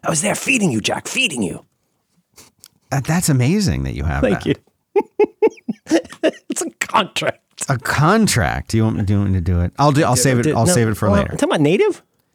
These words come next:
Speaker 2: I'm talking about n-, native right now.
Speaker 1: Mm-hmm.
Speaker 2: Um,
Speaker 1: You, you,
Speaker 2: okay.
Speaker 1: it's killing you not to do it, right?
Speaker 2: Yes,
Speaker 1: Yeah,
Speaker 2: but I'm
Speaker 1: why
Speaker 2: gonna
Speaker 1: don't you
Speaker 2: get
Speaker 1: go and do it?
Speaker 2: I,
Speaker 1: Go and do
Speaker 2: I,
Speaker 1: it.
Speaker 2: as part of
Speaker 1: All
Speaker 2: the
Speaker 1: right.
Speaker 2: spot.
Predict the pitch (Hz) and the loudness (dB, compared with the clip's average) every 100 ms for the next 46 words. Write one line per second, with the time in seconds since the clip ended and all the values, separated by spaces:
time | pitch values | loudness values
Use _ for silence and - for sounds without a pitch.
0 | _ _ _ 127 127 196 202 185 165 135 | _ _ _ -2 2 2 2 2 2 0
1 | 113 - 143 - 143 165 247 110 73 - | -4 -2 -2 0 0 0 0 -2 -2 -6
2 | 76 85 67 - - 107 104 120 131 _ | -6 -4 -6 -8 -8 -6 -6 -8 -12 _
3 | _ _ _ _ - 127 123 113 113 - | _ _ _ _ 0 2 2 2 0 -6
4 | _ _ _ - _ _ _ 170 170 175 | _ _ _ -20 _ _ _ -2 2 2
5 | 165 190 - 190 202 135 120 113 104 123 | 2 -2 0 2 4 2 0 -2 -2 -2
6 | - 87 113 - 208 - - - 135 101 | -2 -4 -6 -10 -20 -20 -20 -2 0 2
7 | 139 123 127 123 202 139 104 - - 143 | 2 4 4 4 4 2 0 -2 0 2
8 | 196 165 87 - _ _ - 156 139 160 | 4 2 0 -8 _ _ 0 0 4 4
9 | 196 262 180 226 | 4 4 2 0